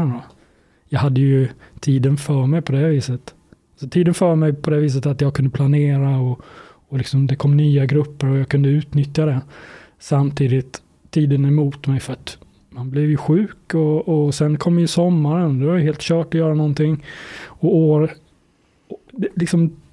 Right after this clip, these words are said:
perioderna under året när man kunde göra någonting var ganska kort.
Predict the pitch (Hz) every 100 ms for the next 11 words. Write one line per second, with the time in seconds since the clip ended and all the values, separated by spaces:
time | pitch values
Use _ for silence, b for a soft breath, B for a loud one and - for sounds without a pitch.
0 | - - 175 190 165 143 185 202 156 151
1 | 156 160 143 135 143 143 143 147 151 147
2 | 147 185 156 143 143 147 139 139 - 185
3 | - -